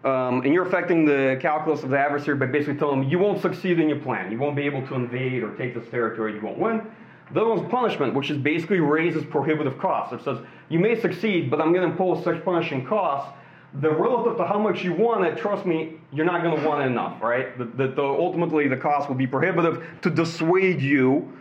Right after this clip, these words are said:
from wanting to take on this action. Um, they are not exclusive approaches. There are many times where they are complementary. One example would be, let's say, uh, flexible response nuclear strategy that was taken up by nato through the sixties and seventies,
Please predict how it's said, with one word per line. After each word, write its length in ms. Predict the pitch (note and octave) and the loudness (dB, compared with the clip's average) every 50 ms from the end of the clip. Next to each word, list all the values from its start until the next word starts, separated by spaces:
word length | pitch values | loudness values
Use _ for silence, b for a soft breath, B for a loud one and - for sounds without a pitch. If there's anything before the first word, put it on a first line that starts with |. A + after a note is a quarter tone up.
| B B B | B B B
from 160 | - D3 C#3+ | -4 0 2
wanting 200 | C#3 D3+ E3 E3+ | 2 2 2 0
to 100 | E3 E3 | 0 -2
take 260 | C3 C3+ D3 C3+ C3 C#3 | -2 0 0 0 0 0
on 180 | C3 B2 A#2+ | 0 0 0
this 140 | A#2 - - | -2 0 0
action. 500 | G#3+ G#3+ G#3 F#3+ - - E3 D3+ D3 - B B B B B B B B B B - - | 0 0 0 0 0 2 2 0 0 -2 B B B B B B B B B B -4 -2
Um, 460 | D3+ D3+ D3 D3 D3 D3 D3 - - - - C#3 | -2 0 2 2 2 0 0 -4 -16 -14 -8 -2
they 200 | C3 D#3+ G#3+ A#3+ | 0 2 2 2
are 80 | A#3+ | 2
not 200 | A3+ A#3 A3+ G3+ | 2 2 0 0
exclusive 340 | - - - A#3 - G#3+ G3+ | -2 -2 -2 -2 0 0 -2
approaches. 380 | F3+ F3 G#3+ A3+ A3+ A3+ F#3+ E3 | 0 0 0 0 0 -2 0 0
There 100 | E3+ D3 | 2 4
are 20 | |
many 180 | D3+ F3 G#3 G#3 | 4 2 2 2
times 280 | G#3+ G3 G3 F#3+ D#3 | 0 0 0 0 0
where 100 | F3 E3 | -2 0
they 80 | D#3+ E3+ | 2 2
are 140 | E3 D#3 - | 2 2 0
complementary. 800 | F#3 F3+ F3+ F3 E3 D3+ C#3+ D3+ F#3 G3 G3 G3+ G3+ G3 G3+ F3+ | -2 -2 -2 0 0 0 2 2 2 0 0 2 2 2 2 2
One 240 | D#3 D3+ D3+ D#3 | 2 2 2 2
example 480 | D3 C3 A#2+ C#3 D3+ D#3 D#3 D#3 D#3+ D3 | 0 -2 0 0 0 0 0 0 -2 -2
would 320 | C3+ C3+ C3+ C3 B2+ A2+ | 0 0 -2 -2 -4 -4
be, 500 | - C3+ C3+ C3+ C3 C3 B2+ B2+ A#2+ B2+ B B B B B B B - | -2 0 2 2 2 2 2 0 0 -2 B B B B B B B -2
let's 240 | C3 D3+ D3+ D3 - | 0 0 0 0 0
say, 480 | - C#3 C3+ C3+ C3 B2+ B2+ A#2+ A2+ - | 2 2 4 4 4 2 0 0 0 0
uh, 300 | A#2 A#2+ A#2+ A#2 A2 - | 2 2 2 2 0 0
flexible 340 | C3+ C#3 C3+ - C3+ C3 A#2+ | 0 0 0 2 0 0 0
response 540 | A2 G#2+ - - B2 B2 C#3+ E3+ E3 - | 0 -4 -4 -4 -2 -2 -2 -4 -4 -4
nuclear 240 | D3+ E3 D#3+ F#3 F3+ | -6 -4 -4 -4 -6
strategy 360 | - E3+ F3 E3+ F3 F3+ - F#3+ | -4 -2 -2 -2 -2 -2 -4 -4
that 40 | C#3 | -4
was 120 | A2+ - | -4 -4
taken 220 | - B2 A#2 A#2 A#2+ | -4 -4 -2 -2 -2
up 120 | A#2 A2 | -2 0
by 120 | G#2+ G#2+ G2+ | 0 0 0
nato 300 | G#2 G#2+ A2+ C3+ D3 C#3+ | 2 0 2 0 0 -2
through 120 | - A2 | -4 -8
the 40 | - | -6
sixties 280 | B2 A2 - A2 G#2+ | -6 -6 -6 -6 -8
and 100 | G2+ F#2+ F#2+ | -10 -8 -4
seventies, 460 | - G#2 A2 B2+ D#3 F#3 G#3+ G#3+ | -2 -2 0 0 0 0 -2 -2